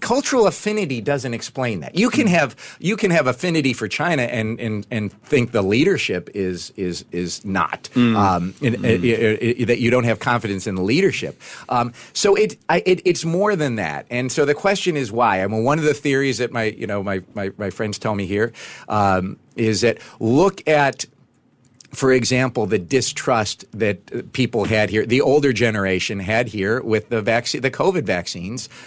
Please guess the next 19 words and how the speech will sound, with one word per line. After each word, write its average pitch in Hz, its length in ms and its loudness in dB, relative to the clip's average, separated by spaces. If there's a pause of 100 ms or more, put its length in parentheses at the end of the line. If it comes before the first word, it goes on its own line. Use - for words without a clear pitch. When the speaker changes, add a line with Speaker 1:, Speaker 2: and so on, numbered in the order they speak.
(140)
Speaker 1:
um, 107 360 0 (180)
and, 120 260 0
and 120 200 0
they 120 100 4
insisted 135 500 0
on 135 120 2
Sinovac. 156 600 -2 (300)
Whereas 160 360 4
if 156 180 2
you 202 220 0
saw 160 400 2 (100)
any 226 320 0
study 110 640 2
anywhere, 143 640 0
it's - 140 -2
that 143 100 -2
Sinovac 127 460 0
doesn't 95 260 -2
work. - 320 -10